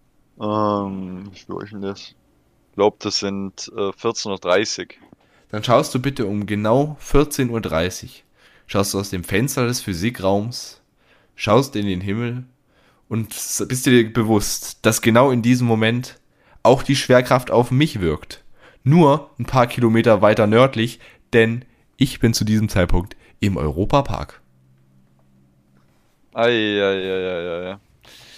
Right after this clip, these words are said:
Speaker 2: Martin, wann warst du das letzte Mal im Europapark und warum bist du da am Montag nicht? Erzähl's mir.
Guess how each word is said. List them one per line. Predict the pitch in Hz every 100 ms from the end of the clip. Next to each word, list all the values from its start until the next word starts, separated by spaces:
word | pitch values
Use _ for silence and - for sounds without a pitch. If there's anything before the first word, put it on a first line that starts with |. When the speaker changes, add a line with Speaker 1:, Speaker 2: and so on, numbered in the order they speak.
| - _ _ -
Speaker 2:
Martin, | 110 123 135 101 107
wann | 101 123
warst | 120 120
du | 131
das | 123
letzte | 120
Mal | 113
im | 113
Europapark | 110 107 123 117 117 117
und | 117
warum | 104 113
bist | 120 117
du |
da | 113 95
am |
Montag | 131 196 185 185
nicht? | 104
Erzähl's | 107 123 143 -
mir. | 95 87